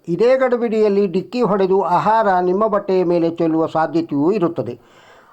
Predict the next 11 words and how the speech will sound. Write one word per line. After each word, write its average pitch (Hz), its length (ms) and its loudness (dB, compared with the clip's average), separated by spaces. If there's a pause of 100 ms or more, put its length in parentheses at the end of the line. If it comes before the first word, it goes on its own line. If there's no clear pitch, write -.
(240)
ಅನ್ನ 240 280 0 (240)
ದೇವರಿಗೆ 175 440 2
ಸಮ, 135 360 -4 (280)
ಎಷ್ಟು 165 400 -2
ಬೇಕೋ 220 400 2
ಅಷ್ಟೇ 202 340 0
ಹಾಕಿಸಿಕೊಳ್ಳಿ. 156 800 -4 (260)
ಎಲ್ಲವನ್ನೂ 262 640 2
ತಿಂದು 226 360 -2
ಖಾಲಿ 202 380 -2
ಮಾಡಿ 180 480 0